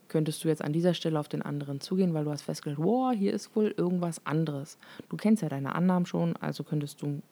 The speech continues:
anfangen, mit ihm drüber zu reden. Das heißt, mein vierter Schritt ist eigentlich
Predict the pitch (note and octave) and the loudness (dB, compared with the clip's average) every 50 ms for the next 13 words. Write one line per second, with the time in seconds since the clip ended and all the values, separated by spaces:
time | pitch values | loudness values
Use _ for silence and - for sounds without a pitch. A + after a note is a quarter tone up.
0 | _ _ _ _ - D3 D3 - - D3 D3+ D3 - - D3 C#3+ - - C#3+ D3 | _ _ _ _ -6 -6 -4 -2 0 0 0 0 0 -2 -4 -4 -4 -4 -4 -4
1 | C#3+ - - - D#3 F#3+ G#3+ A3+ C4 C#4+ D4 - _ _ _ - - _ _ - | -4 -6 -6 0 4 4 6 6 4 2 0 -2 _ _ _ -20 -20 _ _ -10
2 | E3+ - D3+ D3+ - D3 D3 - - F#3+ F#3+ - F3 - - E3 D#3+ - D3+ - | -4 -2 -2 0 0 0 0 4 2 2 4 4 0 0 0 -2 -2 -2 -6 -6
3 | - - D3 D3+ D#3 D#3+ D#3 - D#3 D#3 D#3 - - | -4 -2 -2 0 0 -2 -2 -2 -4 -4 -4 -8 -18